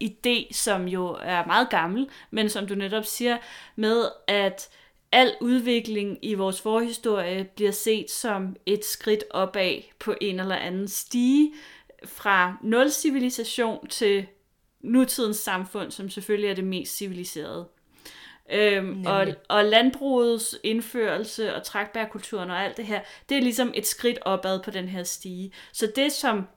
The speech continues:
Speaker 1: i den logik, gruppekeramikerne, de gør, det er, at de træder et skridt ned ad stigen, tilbage til noget mere uciviliseret. Men det gør de jo ikke. Altså, det er jo ikke det, der sker.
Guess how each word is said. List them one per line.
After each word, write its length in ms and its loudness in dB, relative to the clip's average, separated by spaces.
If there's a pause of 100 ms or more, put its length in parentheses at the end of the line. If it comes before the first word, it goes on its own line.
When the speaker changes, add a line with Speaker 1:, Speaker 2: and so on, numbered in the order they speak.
(100)
Speaker 1:
i 60 -8
den 240 2
logik, 520 -2 (300)
gruppekeramikerne, 1000 0
de 160 -4
gør, 280 2
det 80 2
er, 220 4 (100)
at 120 -2
de 80 2
træder 440 2
et 80 0
skridt 340 -2 (260)
ned 380 6
ad 80 4
stigen, 520 -6
tilbage 760 2
til 280 -2
noget 240 -2 (140)
mere 300 2 (100)
uciviliseret. 1000 -2 (520)
Men 440 4
det 240 2
gør 160 2
de 120 2
jo 120 0
ikke. 300 -10 (100)
Altså, 200 -2
det 160 -4
er 40 6
jo 60 6
ikke 220 6
det, 100 2
der 80 -2
sker. 320 -6